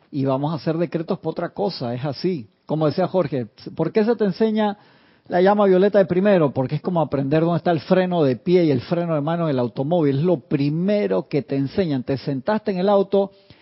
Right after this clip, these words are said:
¿dónde está el freno? Dice, "No, pero el auto no es para estar parado, es para moverse, desplazarse". Sí, hermano, pero es que, es que necesitas a-,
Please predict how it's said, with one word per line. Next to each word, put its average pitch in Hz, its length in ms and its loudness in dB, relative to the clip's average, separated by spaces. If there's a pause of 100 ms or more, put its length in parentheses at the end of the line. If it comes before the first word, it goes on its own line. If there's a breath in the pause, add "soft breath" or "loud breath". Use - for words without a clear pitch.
(280 soft breath)
¿dónde 180 240 2
está 175 160 0
el 165 80 4
freno? 139 420 0
Dice, 139 240 -4
"No, 147 140 -4
pero 123 160 -6
el 123 80 0
auto 147 240 0
no 160 100 -2
es 147 60 -4
para 139 160 -6
estar 143 180 -4
parado, 147 480 -2
es 123 80 -8
para 143 300 0
moverse, 139 560 0
desplazarse". 131 720 -2
Sí, 151 240 -6
hermano, 120 420 -10
pero 110 200 -10
es 117 80 -10
que, 117 340 -10 (760)
es 131 260 -6
que - 320 -10 (300)
necesitas 143 440 -4
a-, 143 180 -4